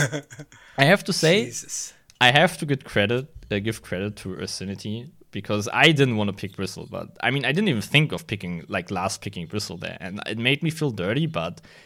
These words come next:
Speaker 2: he was like, "Oh, this is a really good Bristle game." So I picked it. I was against a Void Spirit, Kunkka,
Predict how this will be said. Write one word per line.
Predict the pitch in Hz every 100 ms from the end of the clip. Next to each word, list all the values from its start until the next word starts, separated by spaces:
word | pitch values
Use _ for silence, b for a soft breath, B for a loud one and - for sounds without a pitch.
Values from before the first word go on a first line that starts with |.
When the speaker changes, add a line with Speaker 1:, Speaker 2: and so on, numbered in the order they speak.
| B B
Speaker 2:
he | 190
was | 160 143
like, | 113 101
"Oh, | 113
this | 90 107
is |
a | 190
really | 123 127
good | 98 85
Bristle | 92 -
game." | 90 - -
So | - 117 -
I | 131
picked | - 170 160
it. | 202 -
I | 110
was | 139 160
against | 151 143 -
a |
Void | 113 104 98 139 196
Spirit, | - 208 226 269 - _ _
Kunkka, | - 147 175 196 214 262